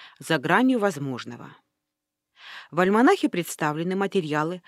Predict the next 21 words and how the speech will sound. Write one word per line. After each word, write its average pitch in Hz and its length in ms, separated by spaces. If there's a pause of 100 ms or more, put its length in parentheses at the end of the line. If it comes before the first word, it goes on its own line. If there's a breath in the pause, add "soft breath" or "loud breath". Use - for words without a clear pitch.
(220 loud breath)
о 190 100
таинственных 254 600
явлениях 160 500
природы, 147 560 (300 loud breath)
о 185 120
феноменах 233 560
человеческой 160 580
психики, - 680 (340 loud breath)
о 180 140
неизвестных 233 600
событиях 175 540
русской 214 340
и 160 40
мировой 147 400
истории, 170 640 (320 loud breath)
о 160 120
таинственных 165 600
приключениях 214 840 (200)
и 151 100
многое 175 520
другое. 131 600